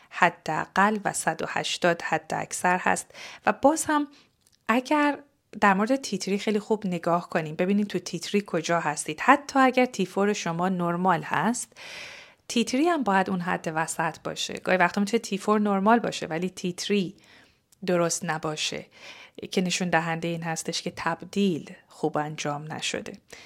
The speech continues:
و باز این به ما یه نشونه‌ای می‌ده چون شصت درصد این کار رو کبد می‌کنه، اون وقته که باز برای ما می‌تونه یک ساینی در مورد عملکرد کبد باشه.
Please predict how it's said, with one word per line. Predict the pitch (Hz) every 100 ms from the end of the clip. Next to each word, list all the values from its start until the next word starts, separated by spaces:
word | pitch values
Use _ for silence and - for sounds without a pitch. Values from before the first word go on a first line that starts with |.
| - _ -
و | 185
باز | 180 185 190 -
این | 190
به | 175
ما | 170
یه | 180 180
نشونه‌ای | 165 - 160 165
می‌ده | 180 180
چون | 165 165
شصت | - 190 208
درصد | 185 170 - 160
این | 160 156
کار | 170 160
رو | 160
کبد | - 170 165 156 156
می‌کنه، | 170 151 - 160 156 160 202 240 - - - -
اون | - 170
وقته | 170 -
که | 180
باز | 175 175 175
برای | 165 160 160
ما | 160
می‌تونه | 160 - 165
یک | 165 -
ساینی | - 170 170 156
در | 151
مورد | 143 147 151
عملکرد | 147 143 - 151 151
کبد | - - 147 139
باشه. | - - -